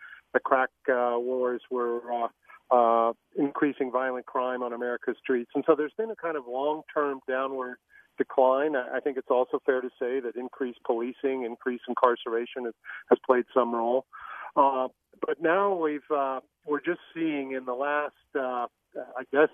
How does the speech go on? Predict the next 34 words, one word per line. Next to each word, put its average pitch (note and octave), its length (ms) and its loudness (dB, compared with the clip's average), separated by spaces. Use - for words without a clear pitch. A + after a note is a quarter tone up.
actually C3 380 -2
the B2 80 -6
last, C3 260 0
uh, B2 160 -2
three C3+ 180 -4
or C3 160 2
four B2+ 160 -2
months, C#3+ 260 -4
just D3+ 220 2
this C3+ 120 2
tremendous C#3+ 600 0
spike E3 340 -2
in B2+ 80 -4
homicides, A#2+ 840 -6
uh, A#2 200 -4
that's C3 180 4
going B2 300 0
up. B2 260 0
Uh, B2+ 200 0
I D3 100 -2
mean, C#3 160 -4
you C#3+ 60 6
know, C3+ 200 6
you B2+ 120 -10
can C3 180 0
measure D#3 200 -2
it C3+ 100 -4
in B2+ 100 -10
different C3 280 -8
ways, D3 200 -2
but B2 240 -10
one C#3 160 -12
thing C3+ 140 -6
that, A#2 120 -8